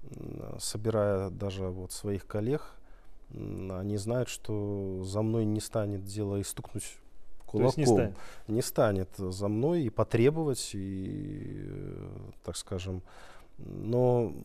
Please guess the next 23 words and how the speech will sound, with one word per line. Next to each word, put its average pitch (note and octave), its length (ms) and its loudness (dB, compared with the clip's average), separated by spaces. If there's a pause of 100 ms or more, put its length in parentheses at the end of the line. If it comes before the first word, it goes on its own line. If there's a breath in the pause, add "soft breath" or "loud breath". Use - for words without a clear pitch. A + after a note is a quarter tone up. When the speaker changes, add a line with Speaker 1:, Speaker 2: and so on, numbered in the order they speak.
(240)
Speaker 1:
стараюсь B2 680 6
выслушать - 560 -6
людей, B2 460 -2
стараюсь A2 640 0
услышать G#2+ 500 -4
мнение G#2 280 2
каждого. C3 520 -2
Speaker 2:
Мало G3 280 6
кто G3 180 2
знает, G3+ 340 2
что - 220 -4
вы F3+ 140 2
являетесь E3 680 6
до B2 140 0
сегодняшнего A#2+ 720 2
дня D#3 240 0
действующим D3 680 0
депутатом C3+ 520 0
Палаты C3 320 0
представителей. A2+ 760 -4 (140)
На E3+ 120 4
общественных C#3+ 560 2
началах, A2+ 440 -4